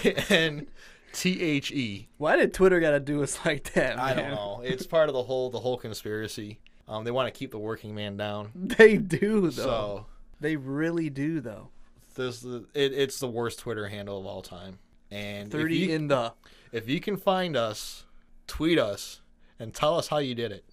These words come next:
Speaker 1: Because obviously nobody's, nobody's been able to make it happen yet. And I've told probably five or six people about this show at this point, so.
Speaker 2: Yeah, I showed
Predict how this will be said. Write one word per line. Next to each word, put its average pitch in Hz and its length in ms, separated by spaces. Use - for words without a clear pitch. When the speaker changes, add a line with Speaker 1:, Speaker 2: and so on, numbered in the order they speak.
Speaker 1:
Because 113 520
obviously 180 460
nobody's, 165 300
nobody's 170 240
been 160 100
able 160 140
to 143 60
make 139 160
it 120 60
happen 117 340
yet. 95 280
And 120 100
I've 139 160
told 156 280
probably 160 420
five 147 280
or 143 40
six 139 220
people 143 260
about 123 200
this 110 120
show 143 220
at 101 80
this 107 160
point, 95 360
so. 107 360
Speaker 2:
Yeah, 139 240
I 139 80
showed 147 380